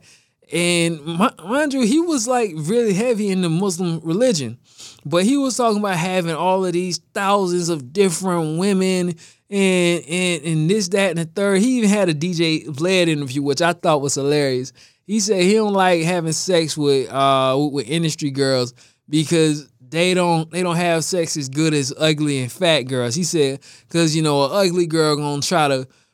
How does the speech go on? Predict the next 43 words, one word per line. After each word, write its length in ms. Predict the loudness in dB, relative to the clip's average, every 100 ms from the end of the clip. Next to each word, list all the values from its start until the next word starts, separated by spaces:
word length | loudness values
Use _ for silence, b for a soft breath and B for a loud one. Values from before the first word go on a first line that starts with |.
| _
make 360 | 0 0 0
up 160 | 0 0
for 100 | 0
her 120 | -2 0
ugliness, 640 | -2 -2 -6 -8 -10 -6
or 360 | 0 2 2 0
a 80 | -6
fat 360 | -2 0 2
girl 340 | 2 0 2 0
gonna 280 | -2 -4
try 220 | -2 -2 -2
to 80 |
go 180 | 0 0
a 40 | 0
little 200 | -2 0
harder 440 | 2 2 2 -2 B B _
knowing 300 | -2 0 0
that 100 | -2
she 140 | 0
a 100 | 0
fat 340 | 2 0 2 0
girl. 320 | 0 0 -2
And 180 | -2 0
I 120 | 2
was 220 | 2 2
like, 280 | 0 -4 -2
"This 280 | 0 2 2
is 240 | -2 -2
the 140 | -2 -2
most 340 | 0 -2 -2
insecure 520 | -4 -4 -6 -2 -2
thing 260 | 0 -2 0
I 120 | 0
think 200 | -2 -2
I've 220 | 0 0
ever 200 | 0 0
heard 380 | 0 2 0 -2 -6
a 80 |
superstar 720 | -4 -4 -4 -6 -4 -2 -2
say." 280 | -4 -10 -14 b b b
Well, 200 | 0 2 2
a 80 | 0
star. 460 | 0 -4 -6 -6